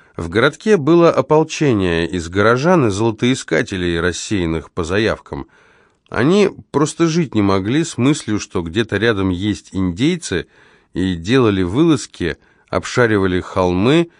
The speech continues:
чтобы всех индейцев перебить.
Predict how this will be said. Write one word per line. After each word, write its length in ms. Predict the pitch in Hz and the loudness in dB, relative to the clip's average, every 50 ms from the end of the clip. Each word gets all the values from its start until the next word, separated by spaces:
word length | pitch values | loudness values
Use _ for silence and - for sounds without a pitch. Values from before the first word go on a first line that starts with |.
| _ _ _ | _ _ _
чтобы 440 | - - - - 101 90 95 92 87 | -20 -12 -6 -4 -2 0 0 0 0
всех 520 | 80 - - - - 135 131 101 - - - - - | -2 -4 -8 -4 0 0 0 0 -2 -8 -14 -8 -4
индейцев 920 | 101 104 98 90 85 95 120 143 160 151 - - - 87 80 - - _ _ _ _ - | -2 0 0 -2 -2 0 0 0 0 -2 -4 -6 -6 -6 -6 -8 -14 _ _ _ _ -4
перебить. 720 | 101 113 127 131 139 143 127 95 87 85 78 76 - - | 0 0 0 2 2 0 -2 -4 -6 -10 -10 -10 -14 -20